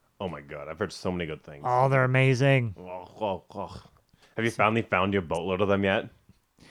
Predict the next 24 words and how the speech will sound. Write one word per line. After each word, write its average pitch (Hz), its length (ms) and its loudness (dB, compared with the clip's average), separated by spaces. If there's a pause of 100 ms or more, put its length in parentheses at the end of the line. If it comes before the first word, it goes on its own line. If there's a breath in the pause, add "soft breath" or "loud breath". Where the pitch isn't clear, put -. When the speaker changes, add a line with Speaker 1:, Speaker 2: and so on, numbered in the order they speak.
(300 loud breath)
Speaker 2:
Yes, 175 540 2
I've 156 120 -2
got, 190 140 2
like, - 180 0 (340)
four 156 380 2
packs - 580 -6
now. 117 320 -10 (340)
Speaker 1:
All 110 140 -6
right, 113 120 -8
all 107 120 -4
right. 107 140 -10 (840 soft breath)
Speaker 2:
Uh, 151 240 2
finally 180 520 2
are 170 180 0
able 165 320 4
to - 180 -2
find 156 580 4
the 165 140 -2
X - 240 -2
Ls 151 340 4
in 160 120 0
the 160 80 -2
store. 139 580 2 (100)
Speaker 1:
Okay. 87 180 0